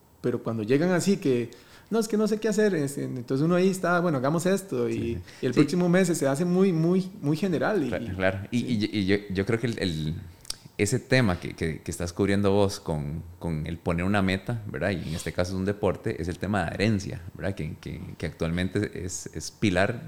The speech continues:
Speaker 2: del tema de entrenamiento, es cómo creamos adherencia con el ejercicio, que es de lo que más cuesta,
Speaker 1: Sí.
Speaker 2: ¿verdad? Y el hecho de tener una meta competitiva, un evento particular en una fecha y que no es jugando, o sea,
Speaker 1: Sí.
Speaker 2: que hay que prepararse,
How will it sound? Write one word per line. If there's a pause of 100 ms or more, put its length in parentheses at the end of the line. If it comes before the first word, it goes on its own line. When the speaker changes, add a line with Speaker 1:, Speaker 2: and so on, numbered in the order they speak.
(100)
Speaker 2:
del
tema
de
entrenamiento,
es
cómo
creamos
adherencia
con
el
ejercicio, (400)
que
es
de
lo
que
más
cuesta,
Speaker 1:
Sí.
Speaker 2:
¿verdad? (680)
Y
el
hecho
de
tener
una
meta
competitiva,
un
evento
particular
en
una
fecha
y
que
no
es
jugando,
o
sea,
Speaker 1:
Sí. (120)
Speaker 2:
que
hay
que
prepararse,